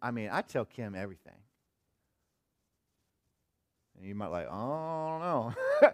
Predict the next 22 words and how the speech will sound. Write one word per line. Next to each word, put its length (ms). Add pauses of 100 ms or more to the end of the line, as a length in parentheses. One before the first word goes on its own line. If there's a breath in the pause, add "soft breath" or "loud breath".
(160 loud breath)
<laughs> 160
Somebody's 240
out 180
there 200
like, 180 (320)
"Ooh, 460
I 100
don't 180
think 180
I 140
want 280
to 40
tell 140
my 160
wife 300
what 120
I 140
thought 380
a 40
little 200
bit 160
ago." 400